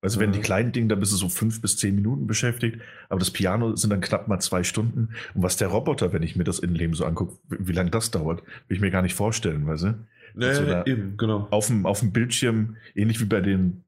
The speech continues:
Speaker 1: äh, Lego Dimensions damals, gibt's dann wohl auch die Anweisung, jetzt machst du das, dann tippst du weiter, ne? Und, und, und das nächste Bild.
Speaker 2: Mhm.
Speaker 1: Ähm, ich denk, das macht schon richtig viel Spaß. Und ich glaub, das macht auch richtig viel Spaß, wenn du das, wenn du eigene Kinder hast, ähm,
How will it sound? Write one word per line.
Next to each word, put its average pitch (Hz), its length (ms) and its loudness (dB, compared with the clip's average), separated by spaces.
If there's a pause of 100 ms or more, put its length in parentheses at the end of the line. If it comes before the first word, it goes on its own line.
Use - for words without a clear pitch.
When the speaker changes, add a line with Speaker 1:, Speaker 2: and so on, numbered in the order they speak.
Speaker 1:
äh, 90 340 0
Lego 107 380 0
Dimensions 101 560 0
damals, 104 320 0
gibt's - 160 -6
dann 95 140 2
wohl 98 100 2
auch 87 80 -2
die - 140 -2
Anweisung, 104 580 0
jetzt 92 180 -2
machst 90 160 -2
du 92 40 -2
das, 113 440 -2 (240)
dann 87 140 -4
tippst - 220 -4
du 82 80 -2
weiter, 110 320 2
ne? 135 120 2
Und, 127 160 -2
und, 98 120 -2
und 92 100 -2
das 92 140 -2
nächste 107 260 -2
Bild. 113 200 0
Speaker 2:
Mhm. 113 360 0 (500)
Speaker 1:
Ähm, 98 340 0 (340)
ich - 100 -10
denk, 127 240 0
das 127 160 0
macht 110 160 0
schon 107 140 0
richtig 95 260 -2
viel - 140 -4
Spaß. 87 300 -2
Und 92 40 2
ich 87 60 -2
glaub, 110 180 0
das 110 140 -2
macht 113 160 0
auch 101 100 -4
richtig 104 220 -4
viel 92 120 -6
Spaß, - 320 -4
wenn 90 120 2
du 90 60 2
das, 87 220 -2 (280)
wenn 90 80 0
du - 80 0
eigene 98 240 2
Kinder 110 400 0
hast, - 340 -6 (400)
ähm, 85 300 0